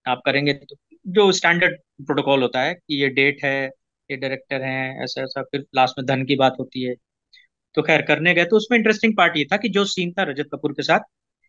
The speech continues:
तो डायरेक्टर साहब आए, अंसल में था। अंसल जी को बहुत पहले, सदियों से जानता हूँ, बहुत पहले से, लेकिन कभी साथ में काम नहीं किया था। तो एक जान पहचान का वो तो था यार, common friend circle भी है उस तरह से। थोड़ा, "Hi, hi, we are working for the first time।" "अरे, how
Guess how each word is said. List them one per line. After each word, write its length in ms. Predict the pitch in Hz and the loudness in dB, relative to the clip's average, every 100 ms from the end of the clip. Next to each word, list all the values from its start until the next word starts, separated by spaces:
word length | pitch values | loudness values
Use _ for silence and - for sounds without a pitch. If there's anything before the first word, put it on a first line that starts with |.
| _ _ _ _ - | _ _ _ _ 2
तो 1000 | 160 156 151 143 139 135 131 127 120 123 _ _ - | 6 8 8 6 4 0 -2 -4 -8 -12 _ _ -10
डायरेक्टर 400 | 143 139 135 156 | -4 -4 -4 -4
साहब 200 | 147 143 | -2 2
आए, 120 | 147 | 2
अंसल 340 | 143 139 147 | 0 -4 -6
में 160 | 139 143 | -6 -10
था। 80 | 143 | -10
अंसल 460 | 143 170 202 208 | -8 -8 -4 -4
जी 80 | 202 | -2
को 100 | 220 | -2
बहुत 260 | 185 208 214 - | 0 0 -2 -4
पहले, 160 | 185 | -4
सदियों 320 | 175 190 190 196 | -4 -4 -2 0
से 100 | 170 | 2
जानता 280 | 147 135 | 0 -2
हूँ, 180 | 147 196 _ _ - | -6 -6 _ _ -6
बहुत 180 | 156 156 | -6 -4
पहले 160 | 139 | -4
से, 60 | 180 | -2
लेकिन 180 | 185 208 | -2 -2
कभी 160 | 208 202 | -2 -2
साथ 240 | 175 175 | -2 -2
में 80 | 180 | 0
काम 180 | 151 147 | 0 0
नहीं 120 | 120 | -6
किया 180 | 117 110 | -10 -10
था। 160 | 104 - _ _ _ _ _ _ | -12 -20 _ _ _ _ _ _
तो 120 | - 226 | 2 4
एक 120 | 240 - _ 180 | 4 -2 _ -2
जान 180 | 190 | 0
पहचान 280 | 196 196 202 | 0 -2 -4
का 80 | 190 | -2
वो 100 | 175 | -6
तो 160 | 170 165 | -6 -2
था 120 | 165 | 0
यार, 180 | 165 165 - - | 0 -2 -4 0
common 300 | 147 160 156 - _ - | 2 2 -4 -10 _ -10
friend 240 | 139 147 | -2 -2
circle 300 | 139 139 151 | 0 -2 0
भी 120 | 139 131 | -2 -4
है 80 | |
उस 60 | 131 | -8
तरह 140 | - | -10
से। 280 | - _ _ _ _ _ _ _ _ _ 147 | -14 _ _ _ _ _ _ _ _ _ 2
थोड़ा, 120 | 151 | 6
"Hi, 140 | 170 | 6
hi, 120 | 160 | 6
we 60 | 151 | 6
are 80 | 147 | 4
working 220 | 139 143 | 2 -2
for 120 | 131 | -2
the 80 | 131 | -4
first 400 | 131 - 127 - | -4 -6 -6 -2
time।" 180 | 127 131 | -4 -2
"अरे, 260 | 151 143 | -2 -2
how 120 | 131 | -4